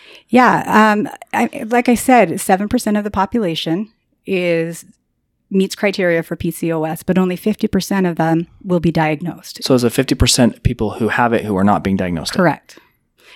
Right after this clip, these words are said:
Speaker 1: And we can do better. We, in general, women's healthcare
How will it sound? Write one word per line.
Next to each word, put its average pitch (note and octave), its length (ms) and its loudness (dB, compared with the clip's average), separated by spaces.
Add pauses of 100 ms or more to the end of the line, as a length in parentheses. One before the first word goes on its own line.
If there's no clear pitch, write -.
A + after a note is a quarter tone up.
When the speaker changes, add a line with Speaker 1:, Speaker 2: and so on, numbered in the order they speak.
(220)
Speaker 1:
And A3+ 140 4
we A3+ 100 6
can A3 120 2
do F3+ 120 0
better. - 320 -6 (320)
We, G3+ 200 -4 (560)
in B3 240 6
general, G#3+ 500 2
women's G3+ 600 0 (160)
healthcare F#3 720 -4